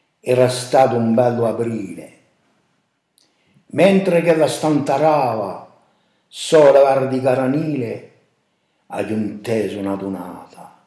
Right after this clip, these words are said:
come un colpo di fucile. Puntiglieio sti contorni, là ci fu siamo compagna.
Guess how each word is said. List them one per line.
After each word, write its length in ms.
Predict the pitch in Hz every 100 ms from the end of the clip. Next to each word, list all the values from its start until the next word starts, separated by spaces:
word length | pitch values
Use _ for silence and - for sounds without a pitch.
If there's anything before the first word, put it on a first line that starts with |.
| _ _ _ _ _
come 260 | - 87 95
un 200 | 87 87
colpo 460 | - 87 82 - 85
di 120 | 82
fucile. 640 | - - - 80 - - _ _ _ _ _ _ _ _ _ _ _ _ _ _ _ _ _ _
Puntiglieio 960 | 107 113 - 135 135 165 160 156 147
sti 240 | 131 - 131
contorni, 1080 | 127 123 139 135 123 107 107 101 101 - _ _ _ _ -
là 180 | 120
ci 140 | 120 120
fu 180 | 113 120
siamo 440 | - 120 117 110
compagna. 880 | 110 98 101 95 92 82 82 -